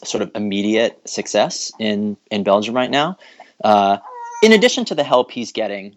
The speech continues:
from people like Jeremy and, and, and Al and, and what we've all learned from racing there before him. Um, I think what you're seeing with Jeremy is Jeremy, Jeremy did his time in Belgium. You know, people don't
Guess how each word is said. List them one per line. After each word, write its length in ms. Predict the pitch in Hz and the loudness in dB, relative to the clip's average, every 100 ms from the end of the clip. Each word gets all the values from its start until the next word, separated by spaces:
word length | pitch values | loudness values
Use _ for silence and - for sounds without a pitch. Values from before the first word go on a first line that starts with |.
| _ | _
from 400 | - 110 101 101 - | -10 -8 -8 -10 -12
people 240 | - 120 101 | -10 -6 -2
like 180 | 98 - | -2 -2
Jeremy 420 | 104 101 101 95 | -4 -4 -6 -8
and, 200 | 98 - - | -10 -12 -6
and, 320 | 107 101 98 - _ | -2 -2 -4 -8 _
and 160 | 107 104 | -6 -2
Al 380 | 101 98 95 | 0 4 4
and, 220 | 98 98 95 | 2 -4 -6
and 180 | 113 107 | -6 2
what 200 | 110 107 | 2 4
we've 240 | 117 113 | 4 4
all 260 | 120 104 101 | 4 4 2
learned 280 | 101 101 101 | 0 -2 0
from 280 | 110 104 | 0 0
racing 400 | 104 101 - 104 | -2 -2 -2 -2
there 360 | 104 101 104 98 - - - - | 0 0 0 -4 -10 -20 -20 -2
before 460 | 110 - 131 147 147 | -2 4 8 8 8
him. 340 | 117 87 107 - _ _ _ _ _ | 4 -2 -8 -20 _ _ _ _ _
Um, 420 | 139 131 127 123 123 _ _ _ _ _ _ _ | 0 0 0 -6 -16 _ _ _ _ _ _ _
I 120 | 165 | -4
think 220 | 156 226 220 | -4 -6 -4
what 100 | 180 | -4
you're 100 | 151 | -6
seeing 220 | 170 143 | -8 -12
with 120 | 135 | -12
Jeremy 340 | 208 269 180 | -10 -10 -10
is 80 | 131 | -12
Jeremy, 520 | - 165 190 175 160 _ _ _ _ _ _ _ _ _ _ _ _ _ _ _ | -10 -10 -8 -8 -10 _ _ _ _ _ _ _ _ _ _ _ _ _ _ _
Jeremy 220 | 220 262 160 | -4 -4 -2
did 180 | 160 | -2
his 160 | 165 147 | -2 -4
time 300 | 151 143 139 | -4 -4 -4
in 80 | 117 | -4
Belgium. 580 | 123 123 104 101 117 123 _ | -2 -2 -6 -12 -16 -20 _
You 100 | 127 | -6
know, 120 | 120 | -6
people 300 | 120 - 135 | -6 -8 -6
don't 340 | 123 123 117 | -2 0 0